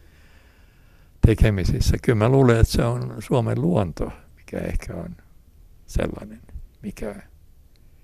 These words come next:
meille on tärkeä, ja myöskin kaikille vierailijoille. Meillä on tänäkin kesänä käynyt montakin amerikkalaista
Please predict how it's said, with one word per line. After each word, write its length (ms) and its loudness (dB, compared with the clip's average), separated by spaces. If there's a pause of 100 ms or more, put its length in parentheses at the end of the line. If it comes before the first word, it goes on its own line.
(640)
meille 280 2
on 120 -4
tärkeä, 380 0
ja 100 -4
myöskin 380 -4
kaikille 440 -4
vierailijoille. 720 -4 (100)
Meillä 220 -6
on 120 -6
tänäkin 440 -4
kesänä 560 -6
käynyt 340 -10 (1160)
montakin 420 2
amerikkalaista 920 -6